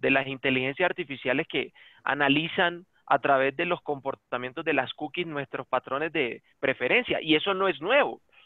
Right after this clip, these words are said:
¿sí? Eh, ese algoritmo, de hecho, nació en los años setenta.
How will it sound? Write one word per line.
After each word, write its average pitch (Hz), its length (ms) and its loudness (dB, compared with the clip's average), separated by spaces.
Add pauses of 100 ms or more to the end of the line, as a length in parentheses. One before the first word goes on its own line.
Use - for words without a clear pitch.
(200)
¿sí? 127 80 -10 (640)
Eh, - 160 -8
ese 139 240 2
algoritmo, 190 480 4
de 160 100 4
hecho, 196 160 -2
nació 147 260 -4
en 147 60 -6
los 165 140 -6
años 175 340 -4 (300)
setenta. 196 840 0